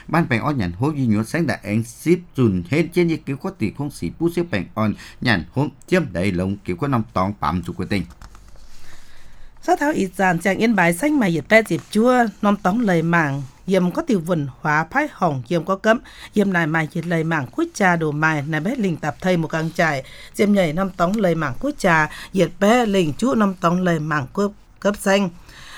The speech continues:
Speaker 2: Cái hên này yên bái xanh anh mải thiết bé diệp phấy năm tóng lời mảng mẫu vườn cũ, yếm này bé mải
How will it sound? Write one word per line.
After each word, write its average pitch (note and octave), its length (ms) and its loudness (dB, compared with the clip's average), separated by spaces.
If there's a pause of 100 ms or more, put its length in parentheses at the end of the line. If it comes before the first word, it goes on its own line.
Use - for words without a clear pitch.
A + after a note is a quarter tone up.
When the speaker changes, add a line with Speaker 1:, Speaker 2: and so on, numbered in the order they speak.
Speaker 2:
Cái G#3+ 120 4
hên C4 200 4
này F#3+ 140 4
yên A#3+ 180 4
bái D#3 180 0
xanh A#3 200 0
anh A#3+ 220 0
mải E3 160 0
thiết A#3 240 -4
bé C4+ 180 -2
diệp D#3+ 180 -2
phấy D#3 180 -2
năm F3+ 160 -2
tóng F3 240 -2
lời E3+ 240 2
mảng D3+ 480 0
mẫu D3 180 0
vườn D3 240 -4 (100)
cũ, G3+ 300 2 (320)
yếm G3 160 4
này D3+ 160 0
bé G#3 140 -2
mải F3+ 300 2